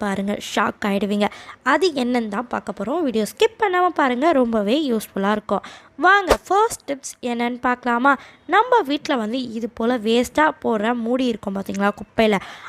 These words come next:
அந்த மூடி எல்லாத்தையும் எடுத்து கலெக்ட் பண்ணிட்டு, நம்ம என்ன பண்ணலாம், கத்தியை நல்லா ஹீட் பண்ணிட்டு, நல்லா நடுவுல வந்து கரெக்டாக ஹோல்ஸ் மாதிரி போட்டு எடுத்துக்கலாம். கிட்டத்தட்ட நான் வந்து ஒரு ஆறு மூடி வரைக்கும் கலெக்ட் பண்ணியிருக்கேன்.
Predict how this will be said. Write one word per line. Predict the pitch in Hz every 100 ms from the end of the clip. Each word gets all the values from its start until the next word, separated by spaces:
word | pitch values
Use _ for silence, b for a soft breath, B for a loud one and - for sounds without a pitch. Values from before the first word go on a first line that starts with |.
| - 311
அந்த | 349 349 269
மூடி | 311 381 349 277
எல்லாத்தையும் | 240 233 269
எடுத்து | 262 285 -
கலெக்ட் | 214 240 - 233
பண்ணிட்டு, | 196 185 311 294
நம்ம | 233 208
என்ன | 233 269
பண்ணலாம், | 247 277
கத்தியை | 240 226 277 294 240
நல்லா | 202 233 -
ஹீட் | - 285 277 -
பண்ணிட்டு, | 214 196 311 B B B -
நல்லா | 262 277 320 277
நடுவுல | 240 294 320 254
வந்து | 208 233 320 -
கரெக்டாக | 220 - 277 -
ஹோல்ஸ் | 247 247 - 214
மாதிரி | 202 254 214
போட்டு | 208 214
எடுத்துக்கலாம். | 190 - - 202 B B - 392
கிட்டத்தட்ட | 453 370 302 311
நான் | 311 247
வந்து | 302 320
ஒரு | 247 214 254
ஆறு | 320 262
மூடி | 247 247
வரைக்கும் | 196 320 339 254
கலெக்ட் | 220 _ 220
பண்ணியிருக்கேன். | 208 196 220 202